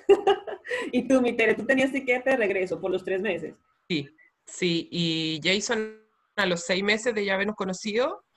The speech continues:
Speaker 2: compró el tiquete para ir conmigo a Chile. Y ahí
Speaker 1: Mm.
Speaker 2: entendí que esto iba en serio.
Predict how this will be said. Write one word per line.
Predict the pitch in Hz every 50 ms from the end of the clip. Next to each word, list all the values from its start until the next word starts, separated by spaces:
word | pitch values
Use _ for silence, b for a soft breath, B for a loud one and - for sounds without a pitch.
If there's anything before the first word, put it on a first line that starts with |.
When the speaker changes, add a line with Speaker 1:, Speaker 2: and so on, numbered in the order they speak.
| _ _ _
Speaker 2:
compró | _ - 185 170 180 190
el | 185 180
tiquete | 190 190 - 180 190 190 196 220 233 285 339 - _ _
para | - 185 175 175
ir | 175 190 180
conmigo | - 185 180 180 175
a | 175 170
Chile. | - - - - - - _ _ _ _ _ _ _ _ _ - - 180 170
Y | 180 170 165
ahí | 165 196
Speaker 1:
Mm. | 214
Speaker 2:
entendí | 220 214 214 196 180 156 185 196
que | 196 214
esto | 196 - 175
iba | 165 156
en | 151 147
serio. | - 139 127 131 127 123